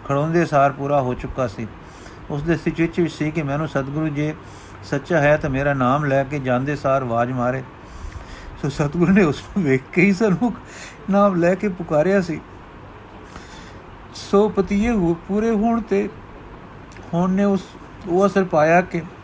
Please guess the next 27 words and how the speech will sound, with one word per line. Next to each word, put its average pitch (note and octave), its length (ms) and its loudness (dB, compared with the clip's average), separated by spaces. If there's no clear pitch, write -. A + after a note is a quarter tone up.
ਮਨਸੁਖ E3 420 -2
ਨੇ D#3 140 -2
ਭਗੀਰਥ C#3+ 440 -2
ਨਾਲ D#3+ 240 -4
ਉੱਥੇ E3 260 -2
ਹੀ E3 120 2
ਡੇਰਾ D3 300 0
ਪਾ C#3 200 -2
ਲਿਆ F3 260 -2
ਤੇ C#3+ 100 -2
ਸਤਿਗੁਰ C#3+ 400 -2
ਦੇ D3+ 160 0
ਦਰਸ਼ਨ C#3 400 -4
ਕਰਨੀ। C#3+ 420 -4
ਜਲ D3 260 4
ਮੈਂ F3 180 2
ਕਮਲ D3+ 380 -2
ਵਾਂਗੂ C#3 460 0
ਅਲੇਪ C#3+ 260 0
ਜੀਵਨ, C#3+ 340 -2
ਮੁਰਗਾਈ C3+ 500 2
ਵਾਂਗੂ D3+ 340 0
ਨਹਿ D#3 280 0
ਵਿੱਚ F3 280 -4
ਅਭਿਜੇ B2 420 -2
ਮਨਸੁਖ C#3 440 -4
ਤੈਰਨਾ C#3+ 460 -2